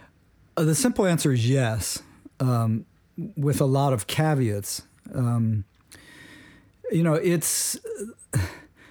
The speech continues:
uh, for, for whatever reason, um, we've seen this crazy assumption that if you get the right tools and wear the right clothes and, you know, find a little piece of land, that you're, uh, instantaneously,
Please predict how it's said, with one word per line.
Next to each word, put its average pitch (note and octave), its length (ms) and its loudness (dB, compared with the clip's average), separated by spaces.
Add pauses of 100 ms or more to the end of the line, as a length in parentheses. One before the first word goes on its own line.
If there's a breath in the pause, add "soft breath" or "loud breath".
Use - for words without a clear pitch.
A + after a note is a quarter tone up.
(340 loud breath)
uh, C#3+ 180 2
for, D#3+ 240 -2
for - 260 -2
whatever G#3 380 2
reason, D3+ 920 2
um, B2 560 0
we've D3 200 0
seen D#3 680 2 (960 loud breath)
this C#3 320 0
crazy D3 540 0
assumption B2 680 0
that A#2 160 0
if A#2+ 180 -4
you C3 220 0
get C#3 240 -2
the C3+ 60 0
right B2+ 260 0
tools C#3 480 0
and A#2+ 260 2
wear B2 160 2
the A#2+ 80 0
right A#2+ 220 0
clothes B2 520 0
and, A2+ 460 0 (640 loud breath)
you C3 80 0
know, A#2+ 100 0
find C3 300 0
a A#2+ 40 2
little B2 160 0
piece A#2+ 260 -2
of A#2+ 100 0
land, B2+ 300 2
that A2+ 120 -4 (100)
you're, A#2 340 -2 (300)
uh, B2 140 0
instantaneously, C3 1160 0